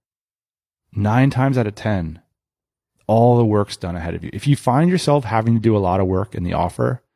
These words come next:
something about the process wasn't done correctly. That's been my experience, that when you get to the point of hiring, it's essentially a no-brainer because all these other things are more important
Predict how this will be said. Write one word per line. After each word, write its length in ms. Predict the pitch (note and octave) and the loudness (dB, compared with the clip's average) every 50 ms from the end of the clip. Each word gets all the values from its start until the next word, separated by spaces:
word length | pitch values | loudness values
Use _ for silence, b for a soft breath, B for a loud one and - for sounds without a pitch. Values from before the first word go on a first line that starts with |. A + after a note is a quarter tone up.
| _ _ _ _ _ _ | _ _ _ _ _ _
something 500 | - - - B2 A#2 A#2+ - C3 A#2+ A#2 | -12 0 2 2 2 4 2 2 2 2
about 340 | G#2+ G2+ F#2 F2 - - | 2 0 -2 -2 -4 -6
the 60 | - - | -14 -20
process 960 | _ - - F#2 E2 E2 D#2+ - - - - - - - - - - - - _ _ _ _ _ _ _ _ _ _ _ _ - | _ -8 -4 -2 -2 -2 -2 -4 -4 -4 -4 -4 -4 -8 -10 -10 -12 -14 -18 _ _ _ _ _ _ _ _ _ _ _ _ 0
wasn't 380 | F#2 F#2 F2+ E2 E2+ D#2+ D#2 | 2 2 2 2 0 0 0
done 200 | - D#2 D#2 D2+ | 0 0 0 -2
correctly. 520 | - - - D2 D2 - - - - - - _ _ _ _ _ _ _ _ _ _ _ _ _ _ _ _ _ _ _ | -4 -6 -10 -10 -10 -10 -10 -10 -10 -10 -12 _ _ _ _ _ _ _ _ _ _ _ _ _ _ _ _ _ _ _
That's 300 | - A#2 B2 - - - - _ _ - _ | 0 0 0 0 -2 -8 -10 _ _ -4 _
been 180 | A#2 B2 C3 C#3+ | 2 4 4 4
my 160 | C#3+ C#3 C#3+ | 4 4 2
experience, 540 | C#3 - - - G#2 F#2+ F#2 F#2 F2 - - | 0 -2 -4 -2 0 0 2 0 -2 -2 -2
that 280 | G2 F2 - - - | -2 -2 -2 -4 -4
when 180 | - G#2 G2+ G2 | -2 0 0 0
you 80 | F#2+ | 0
get 180 | F#2+ G#2+ A#2+ - | 2 0 -2 0
to 80 | - B2 | 0 -2
the 100 | B2 A2 | -2 -2
point 300 | - A2 A2 G#2+ G#2 G#2+ | 0 0 2 2 2 2
of 100 | F#2+ E2+ | 0 0
hiring, 600 | E2+ F2+ F2+ F2+ E2+ E2 D#2+ D#2+ D#2 D#2 D2+ - - _ _ _ _ _ _ _ _ _ _ _ - | -2 -2 0 0 0 -2 -2 -4 -4 -6 -6 -8 -12 _ _ _ _ _ _ _ _ _ _ _ 0
it's 240 | B2 - - - - | 0 0 0 -4 -10
essentially 760 | - - - - - - G2+ G2 F#2+ - - F#2 E2+ E2 E2 D#2+ | -8 -8 -6 -4 -2 0 0 0 0 0 0 0 0 0 0 0
a 60 | D#2+ | 0
no-brainer 680 | D#2 D#2 D#2 D#2+ D#2 - - D#2+ D#2 - - - - _ _ _ _ _ _ _ _ | 0 0 -2 -2 -4 -4 -6 -6 -6 -8 -8 -10 -12 _ _ _ _ _ _ _ _
because 380 | - A2+ - B2+ A#2 G2+ G#2 G#2 - _ _ _ _ _ _ _ _ _ _ _ | -2 2 4 4 2 2 0 -6 -10 _ _ _ _ _ _ _ _ _ _ _
all 240 | - C3 C#3+ D#3+ F3 | 2 4 4 4 4
these 200 | F#3 F3+ D#3+ C3+ | 4 4 4 4
other 200 | C3+ D3+ D3 C3+ | 4 4 4 2
things 280 | - D3+ D3+ D3 B2+ | 2 2 2 2 2
are 180 | B2+ - A#2+ A#2 | 2 0 0 0
more 480 | A2+ A2 A2 A#2 B2 C3 C#3 C#3+ C#3+ C3 | 2 2 2 2 4 4 4 6 4 4
important 580 | A2 G#2 - - - C#3 D3 C3+ G#2 F2 - | 2 0 -4 0 0 2 2 2 0 -4 -8